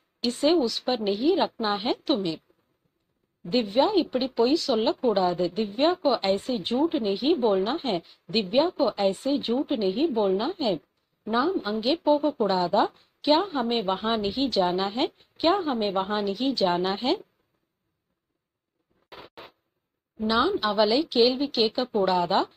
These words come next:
"கியா முஜே உஸ்கோ சவால் நஹி கர்னா ஹை?" "சவால் நஹி பூச்னா ஹைன்னு" கேட்டுறக்கூடாது. இது நம்ம வந்து நல்லா ஞாபகம் வச்சுக்கணும். Okay, so, இப்ப வந்து கேள்வி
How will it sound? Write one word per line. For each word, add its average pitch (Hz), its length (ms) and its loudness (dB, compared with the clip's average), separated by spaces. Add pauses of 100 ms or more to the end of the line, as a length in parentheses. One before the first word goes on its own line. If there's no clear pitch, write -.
(180)
"கியா 285 180 6 (140)
முஜே 254 320 0
உஸ்கோ 208 340 -2
சவால் 220 480 0
நஹி 202 300 -4
கர்னா 202 380 -2
ஹை?" 247 200 -2 (1300)
"சவால் 254 380 4
நஹி 233 280 -4
பூச்னா 240 440 -4
ஹைன்னு" 220 280 -4
கேட்டுறக்கூடாது. 190 760 -2
இது 320 120 -2
நம்ம 196 240 -4
வந்து 190 320 -2 (360)
நல்லா 208 220 2
ஞாபகம் 202 300 2
வச்சுக்கணும். - 460 -4
Okay, 214 200 -4 (500)
so, 269 240 4
இப்ப 233 220 -2
வந்து 226 240 -2
கேள்வி 247 400 2